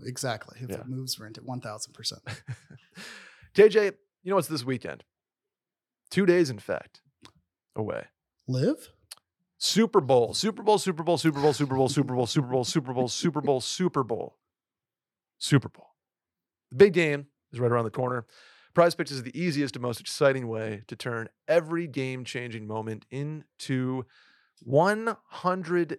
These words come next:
Speaker 2: X your money. Kinda like our, maybe our guy just hit, he hit it up big on Prize Picks and, uh, is just
Speaker 1: Exactly.
Speaker 2: sa-, is just saying that as a, as a ruse.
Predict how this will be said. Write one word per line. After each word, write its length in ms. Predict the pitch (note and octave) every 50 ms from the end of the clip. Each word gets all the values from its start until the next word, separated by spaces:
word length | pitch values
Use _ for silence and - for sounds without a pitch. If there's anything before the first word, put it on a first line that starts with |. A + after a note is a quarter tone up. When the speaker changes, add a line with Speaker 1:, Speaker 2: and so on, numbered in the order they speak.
| _ _ -
Speaker 2:
X 440 | D3 D3+ D3+ - - - - - - _
your 500 | B2 B2 C3 B2 B2 B2 A#2+ A#2+ A#2+ - -
money. 500 | G#2+ A2 A2+ A2 G#2+ F#2 C#2+ - - _ _ _ _ _ _ _ _ _ _ _ _ _ _ _ _ _ _ -
Kinda 160 | C#3 C3 C3+
like 200 | C#3 C3+ B2+ -
our, 60 | B2+
maybe 240 | G#2+ - C#3+ D#3+ F3
our 80 | D#3 B2+
guy 240 | A#2+ B2+ B2 C3+ C3
just 180 | A#2+ A2 -
hit, 180 | - B2+ A2+ _ _
he 360 | - A2+ G2+ D#2+ A2+ B2+ B2 G#2+
hit 140 | B2+ C#3+
it 60 | C#3 C3
up 180 | B2 A2+ A2+
big 160 | A2 C#3 B2+
on 160 | B2 A#2+ A2 G2
Prize 280 | A2+ A2+ A#2+ C3+ B2+
Picks 340 | - - G#2+ F2 - - -
and, 260 | A2 G#2 G2+ G2+ G#2
uh, 200 | G#2+ G#2 G2+ G2 - _ _ _ _ _ - _ _ _ - -
is 180 | C#3 A2+ A2+
just 300 | B2+ B2 A#2 - - -
Speaker 1:
Exactly. 200 | C#3+ B2 - -
Speaker 2:
sa-, 300 | - - - - - -
is 60 | C3+ A#2+
just 160 | B2+ A#2 -
saying 300 | - D3+ C3 B2+ B2+ B2
that 160 | B2 A#2+ A#2
as 140 | A#2 A2+ G#2
a, 120 | A2 G#2+ G#2
as 180 | G#2 A2+ A2
a 60 | G#2+
ruse. 420 | G2+ G#2+ B2 C3 C3 A#2 G#2+ G2